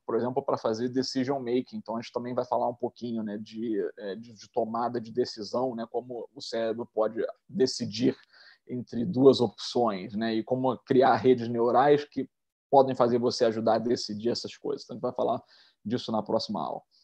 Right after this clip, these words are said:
É, em dois mil e sete, o livro mais quente que apareceu, é, quando eu tava começando o doutorado, é que daí, é, surgiu, então, uma perspectiva de sistemas dinâmicos em neurociências, né? Em que, então,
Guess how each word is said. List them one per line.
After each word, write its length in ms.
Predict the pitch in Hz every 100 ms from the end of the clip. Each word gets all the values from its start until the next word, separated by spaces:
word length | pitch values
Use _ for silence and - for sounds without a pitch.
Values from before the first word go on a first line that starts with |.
| _ _ _ _ -
É, 420 | 117 120 120 120
em 120 | 170
dois 180 | 180 170
mil 180 | 170 175
e 120 | 165
sete, 500 | 143 165 196 202 -
o 180 | 120 147
livro 460 | 139 156 170 160 147
mais 420 | 135 160 175 -
quente 640 | - 131 151 - 104 - - -
que 380 | - 117 107 104
apareceu, 1120 | 98 110 107 107 - - - 117 151 117 - _ _ _
é, 200 | - 110 -
quando 240 | - 117 113
eu 40 |
tava 300 | - 110 104
começando 560 | - 107 - 135 131 123
o 20 |
doutorado, 580 | 120 113 117 113 127 131 - - _ _
é 120 | 117 139
que 140 | 165
daí, 500 | 180 147 147 180 185 -
é, 160 | 135
surgiu, 420 | 127 185 127 170
então, 220 | 165 165 180
uma 160 | 170
perspectiva 800 | 165 160 - - 147 - 143 151
de 100 | 143
sistemas 540 | - 160 - 151 147
dinâmicos 640 | 123 127 214 147 - 110 110
em 120 | 113
neurociências, 1040 | 110 107 107 101 107 - 95 - - 127
né? 220 | 107 107
Em 120 | 117 131
que, 140 | -
então, 580 | 131 131 147 160 165